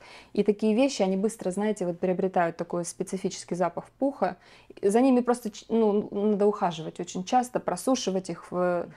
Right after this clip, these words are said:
сушильной машине, да, <laughs> сушки для белья. Поэтому требует больше ухода, но вещь очень классная. Щас будем искать цену. Ну что, друзья, это одеяло действительно не дешевое. Смотрите, мы нашли то-, точно такое на Amazon. Сложно было найти, но нашли.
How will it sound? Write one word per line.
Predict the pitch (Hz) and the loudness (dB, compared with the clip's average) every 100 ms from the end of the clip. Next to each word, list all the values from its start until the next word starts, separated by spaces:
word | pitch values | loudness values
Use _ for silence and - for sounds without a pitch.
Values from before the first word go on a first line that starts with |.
| - | -18
сушильной | - - - 175 165 | -14 -4 0 2 2
машине, | 170 190 202 180 165 | 0 0 0 0 0
да, | 180 208 185 - _ | 0 0 -6 -20 _
<laughs> | _ - _ | _ -20 _
сушки | - 214 - 196 185 - | 0 0 2 -2 -2 -2
для | 190 185 202 | 0 4 4
белья. | 196 208 196 170 - - - - - - - - - | 6 6 6 4 0 -20 -20 -20 -20 -20 -20 -20 4
Поэтому | 190 202 220 214 208 202 | 8 8 6 6 8 8
требует | 196 233 214 208 | 8 8 10 8
больше | 208 208 214 | 8 8 8
ухода, | 208 294 294 233 | 8 10 10 8
но | 202 | 4
вещь | 196 240 | 4 2
очень | 208 196 185 | 0 -4 0
классная. | 185 165 - 175 | 2 2 0 -4
Щас | 190 185 | -2 0
будем | 185 185 | 0 0
искать | 180 180 180 | -4 -6 -4
цену. | 190 165 165 - _ - - | -4 -4 -6 -10 _ -20 -6
Ну | 214 | -4
что, | 233 240 | 4 4
друзья, | 196 196 196 165 - _ _ _ _ - | 6 2 4 2 0 _ _ _ _ -2
это | 214 208 | 4 6
одеяло | 202 202 202 240 247 | 6 4 4 6 6
действительно | 185 185 - 202 196 185 180 - | 2 -4 -4 -2 0 2 0 0
не | 190 190 185 | 0 0 2
дешевое. | 185 - 170 160 156 | 0 2 2 4 0
Смотрите, | - 175 175 180 - | 0 -2 0 0 0
мы | 185 | -2
нашли | 190 190 - 190 | 0 -2 -2 0
то-, | 190 208 | 2 2
точно | - 220 208 - 180 | 6 6 6 4 -4
такое | 185 185 185 | -6 0 0
на | 180 | 2
Amazon. | 180 185 226 262 | 2 4 4 4
Сложно | 240 233 196 | 4 4 4
было | 180 180 | 2 2
найти, | 185 196 202 302 | 2 0 2 4
но | 214 | 4
нашли. | 220 214 - 175 | 4 0 -2 -4